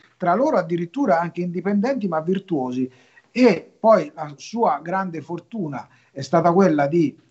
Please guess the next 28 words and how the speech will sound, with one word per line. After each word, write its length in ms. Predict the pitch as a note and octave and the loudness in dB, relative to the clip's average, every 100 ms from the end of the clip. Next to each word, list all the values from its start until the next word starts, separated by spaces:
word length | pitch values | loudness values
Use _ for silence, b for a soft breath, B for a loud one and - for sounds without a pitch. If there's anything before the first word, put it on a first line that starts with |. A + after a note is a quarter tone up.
| _ _ | _ _
vedere, 680 | - D3 E3+ F#3+ D#3+ C3+ B2+ | -6 -2 4 4 4 -2 -14
di 200 | D3 D3+ | -8 -8
sfidanzarsi 1040 | D3 - A#3 G3 F#3+ - F#3+ D#3 B2+ - B2+ | -8 -6 0 2 0 2 2 2 0 -10 -12
dalla 260 | C3+ C#3 | -10 -8
B 80 | C#3+ | -6
M 220 | E3 E3 E3 | -6 -6 -6
W, 120 | G#3+ | -4
con 120 | C#3+ | -4
la 80 | C#3 | -2
quale 180 | D#3 C#3+ | -4 -4
aveva 180 | D#3 | -6
avuto 200 | D#3+ E3+ | -6 -6
un 80 | C3+ | -8
rapporto 520 | B2+ C#3 E3 D#3+ - | -8 -6 0 0 0
importante 720 | C3 C3 C3+ C3+ D#3 F#3 B2+ | -4 -4 -6 0 2 2 0
da 140 | A#2 B2+ | -6 -6
ragazzo, 480 | B2+ F#3 D#3 - - | 0 2 2 -2 -6
cioè 240 | D#3 A#2+ | -4 -4
no, 140 | B2 D#3 | -4 0
non 180 | F#3+ D#3+ | 2 4
da 100 | D3+ | 4
ragazzo, 420 | D3 D3 C3 B2 | 4 0 -2 -8
insomma, 260 | C#3 B2+ | -12 -10
ma 100 | C#3 | -10
diciamo 300 | C3+ C#3+ E3+ | -6 -2 -2
da 120 | D3 C#3 | -2 -6
pilota 300 | D3+ E3+ E3 | -4 -4 -4
giovane, 520 | F3+ B2+ B2 C#3 | -4 -4 -8 -14